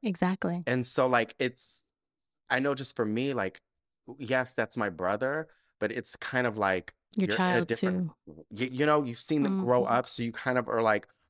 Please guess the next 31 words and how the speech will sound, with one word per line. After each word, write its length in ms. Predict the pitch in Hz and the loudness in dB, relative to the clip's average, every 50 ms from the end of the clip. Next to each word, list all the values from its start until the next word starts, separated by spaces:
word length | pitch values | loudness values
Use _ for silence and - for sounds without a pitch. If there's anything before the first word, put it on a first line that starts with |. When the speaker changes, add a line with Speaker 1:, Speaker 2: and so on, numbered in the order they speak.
| _ _ _ _ | _ _ _ _
Speaker 2:
almost 380 | - 143 165 180 190 196 185 - | 4 4 4 4 2 0 0 2
like 240 | 170 143 123 - - _ _ 202 180 175 - - | 2 2 2 0 -6 _ _ 0 2 2 2 2
big 220 | 160 185 202 185 | 2 4 4 4
Speaker 1:
<laughs> 0 | |
Speaker 2:
brother, 280 | 160 165 170 175 170 156 | 4 4 4 4 2 2
but 160 | 139 127 - - | 2 2 2 4
also, 400 | 120 135 135 - - - 131 120 | 2 2 2 0 0 0 0 2
like, 260 | 113 104 92 - - _ _ _ _ 98 92 _ _ | 2 2 0 0 -6 _ _ _ _ -20 -20 _ _
big, 400 | - 117 120 123 123 117 110 117 _ _ _ _ _ _ _ | 0 2 2 2 2 0 -2 -8 _ _ _ _ _ _ _
like, 340 | - 104 98 98 95 - _ - | 0 2 2 2 2 -2 _ 0
cousin 600 | - 120 113 110 92 92 90 90 98 104 101 226 | 2 4 4 4 2 -2 -4 -4 -2 -2 0 2
or, 40 | |
like, 60 | 202 202 220 226 220 220 214 190 | 4 6 6 8 8 8 6 6
Speaker 1:
Yeah. 140 | 170 143 | 6 4
Speaker 2:
like, 140 | 131 117 - | 4 2 2
a 200 | 120 113 113 - - | 2 2 2 2 4
Speaker 1:
A 180 | 110 240 262 247 | 6 8 8 10
more 240 | 233 226 247 277 | 10 10 10 10
Speaker 2:
uncle. 120 | 285 247 226 | 8 8 6
Speaker 1:
authority 480 | - - - 202 202 202 202 196 180 | 6 6 8 10 10 10 10 8 6
figure 440 | 165 - - 175 160 143 151 156 156 | 4 4 2 2 4 6 4 4 4
than, 460 | 165 170 156 151 151 147 151 151 160 - | 6 4 4 4 4 2 0 -2 -2 0
Speaker 2:
Yeah. 400 | - 117 127 120 110 98 87 85 190 | 2 2 4 4 4 2 2 4 6
Speaker 1:
than 180 | 196 196 185 | 6 6 8
a 180 | 170 170 170 175 233 - _ - - | 6 4 4 2 0 -8 _ -6 2
equal 440 | - 226 196 - - 180 156 151 - | 4 4 4 6 4 4 4 6 4
as 160 | - 165 160 | 4 2 2
a 60 | 156 160 | 0 0
sibling. 520 | - - 165 - - - - - 180 214 - | 0 0 0 0 0 -4 -4 -6 -6 -4 0
Speaker 2:
Yeah. 240 | 233 226 240 202 254 | 2 2 2 2 0
Speaker 1:
Mm-hmm. 200 | 247 247 254 | 0 0 0